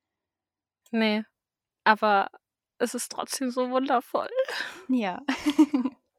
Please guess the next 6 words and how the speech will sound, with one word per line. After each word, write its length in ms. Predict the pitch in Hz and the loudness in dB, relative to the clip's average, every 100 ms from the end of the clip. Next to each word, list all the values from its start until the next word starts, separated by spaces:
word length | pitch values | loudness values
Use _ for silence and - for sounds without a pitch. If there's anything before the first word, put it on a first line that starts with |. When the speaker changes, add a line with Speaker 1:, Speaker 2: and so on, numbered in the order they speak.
| - | -6
Speaker 1:
<laughs> 1500 | 233 247 - 254 - - - - _ _ _ _ _ _ - | -4 -4 -10 -16 -20 -20 -20 -20 _ _ _ _ _ _ -6
Speaker 2:
Und 160 | 233 208 | -2 -2
auch, 140 | 214 | -2
dass 240 | 220 214 | -4 -8
wir 120 | 208 202 | -6 -6
es 240 | 202 - | -10 -20